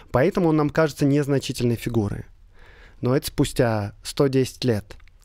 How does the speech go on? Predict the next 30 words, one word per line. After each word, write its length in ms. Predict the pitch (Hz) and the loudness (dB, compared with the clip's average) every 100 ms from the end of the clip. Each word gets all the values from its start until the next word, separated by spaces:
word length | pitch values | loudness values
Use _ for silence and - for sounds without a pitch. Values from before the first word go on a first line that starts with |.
| - | -4
А 100 | 113 | -4
в 60 | |
тысяча 160 | - 135 | 0 -2
девятьсот 240 | 127 139 | 0 -2
тринадцатом 640 | - 120 123 208 - 185 143 | 0 0 2 0 0 0 2
году 440 | 131 110 101 98 - - - - - - - | 0 0 -4 -6 -12 -20 -20 -20 -20 -20 -8
это 180 | 123 - | -4 -2
была 300 | 123 131 135 | 0 2 0
крупнейшая 960 | - 139 147 - 131 123 139 147 147 | -2 -2 -2 0 2 2 2 2 0
фигура 380 | 127 - 120 120 | 0 -2 0 0
среди 280 | 110 120 110 | -2 -6 -6
оппозиции. 640 | 107 110 104 - - - - - - - - - - - | -4 -6 -8 -10 -10 -12 -12 -20 -20 -20 -20 -20 -6 2
Именно 380 | 135 143 165 | 4 4 2
он, 340 | 185 - 139 180 | 2 2 2 2
а 100 | 160 | 2
не 180 | 165 170 | 4 4
Ленин, 440 | 170 190 131 110 | 4 2 2 0
был 120 | 107 | 0
первым 420 | 113 - 135 135 156 | 0 2 2 4 2
лицом 300 | 156 160 139 | 2 0 2
партии 340 | 143 127 - | 0 0 0
большевиков. 680 | 123 120 - 131 - 117 98 - - - - - - - - - - | 0 0 0 0 0 -2 -4 -16 -20 -20 -20 -20 -20 -20 -20 -14 -4
Ленин 520 | 120 113 143 190 - - | 0 2 2 2 -2 -2
не 220 | 127 117 | 0 0
особенно 460 | 120 - 247 160 | 0 0 2 2
был 200 | 135 127 | 2 2
известен 540 | 127 123 127 - 127 131 | 0 2 0 2 -2 -2
вообще 500 | 113 117 - 131 - - | -2 -2 0 0 0 -6
широкой 500 | - 131 120 - 127 - | -2 0 0 0 -4 -4
общественности. 920 | - - 123 - 117 113 - - | -6 -2 -2 -4 -8 -8 -10 -12